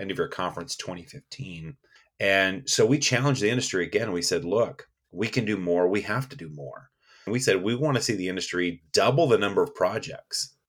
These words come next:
in the next ten years. We wanna see one hundred projects from forty-seven by the year twenty twenty-five." This was in twenty fifteen.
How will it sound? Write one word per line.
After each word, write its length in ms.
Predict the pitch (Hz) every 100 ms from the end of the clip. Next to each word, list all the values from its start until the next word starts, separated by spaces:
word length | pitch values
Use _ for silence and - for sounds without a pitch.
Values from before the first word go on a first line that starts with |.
| _ _ -
in 100 | 104
the 80 |
next 240 | 87 80 -
ten 220 | 95 87
years. 300 | 92 - -
We 80 | 104
wanna 260 | 110 113 98
see 160 | 101
one 340 | 80 82 110 135
hundred 300 | 131 131 131
projects 640 | 101 107 - 85 - -
from 160 | 87 82
forty-seven 720 | 101 117 127 - 71 73 - _ _ _ -
by 180 | 90 92
the 120 | 85
year 120 | 82
twenty 360 | - - 85 76
twenty-five." 540 | 82 78 - 80 -
This 160 | - 82
was 140 | 90
in 80 | 85
twenty 260 | - 90 85
fifteen. 460 | 85 - - 127